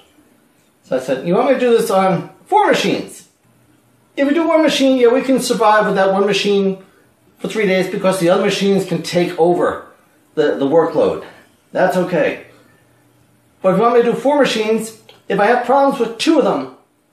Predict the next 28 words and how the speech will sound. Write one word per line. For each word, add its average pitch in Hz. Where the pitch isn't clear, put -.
you're 143
now 143
down 131
fifty -
percent. 95
And -
that's -
gonna 208
impact 175
your 196
business. 233
And 180
then 269
in 262
a 233
rush 285
to 247
try 226
to 214
do 220
machine 269
number 247
three, 294
if 180
that 339
one 320
goes 240
down, 247